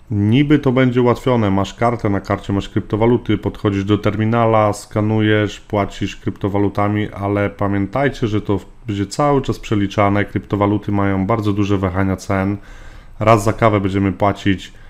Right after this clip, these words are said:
nie wiem, dwieście satoshi, a następnym razem będziemy płacić dwa tysiące satoshi. Nie wiem, czy społeczeństwo jest na to gotowe, chyba że jakieś shitcoiny, które gdzieś tam uzbierali, będą wydawać na takie pierdoły, bo tak to jakoś tego nie widzę.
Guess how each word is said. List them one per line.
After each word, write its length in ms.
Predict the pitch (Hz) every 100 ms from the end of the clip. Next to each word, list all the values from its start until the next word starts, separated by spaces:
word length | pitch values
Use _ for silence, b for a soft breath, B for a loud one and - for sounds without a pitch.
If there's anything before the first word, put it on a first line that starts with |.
| b b b -
nie 120 | 104
wiem, 180 | 98 95
dwieście 400 | 92 107 107 -
satoshi, 680 | 101 104 107 104 - 104 104
a 120 | 107
następnym 440 | 101 101 110 107 104
razem 260 | 104 101
będziemy 280 | 98 98 98
płacić 320 | 95 98 101
dwa 200 | 95 101
tysiące 420 | - 101 104 98
satoshi. 500 | 95 98 - 95 -
Nie 200 | 101 120
wiem, 140 | 135 117
czy 200 | - 104
społeczeństwo 540 | - 107 101 95 -
jest 100 | 92
na 100 | 95
to 120 | 90
gotowe, 440 | 92 92 82 82 82 -
chyba 200 | 101 98
że 320 | 95 101 98 95 B B B B -
jakieś 400 | 101 - 101 -
shitcoiny, 720 | - - 110 - 107 101 92
które 280 | - 92 87
gdzieś 160 | 90
tam 340 | - 92 95 101
uzbierali, 640 | 92 95 95 92 95 92
będą 340 | 92 95 92
wydawać 420 | 92 92 87 85
na 100 | 98
takie 240 | 90 90 92
pierdoły, 560 | - 87 87 85 87
bo 140 | 85 87
tak 220 | 101 98
to 280 | - 101 95 B B B B
jakoś 360 | 107 120 123 -
tego 380 | 113 110 110 110
nie 140 | 110
widzę. 320 | 95 87 87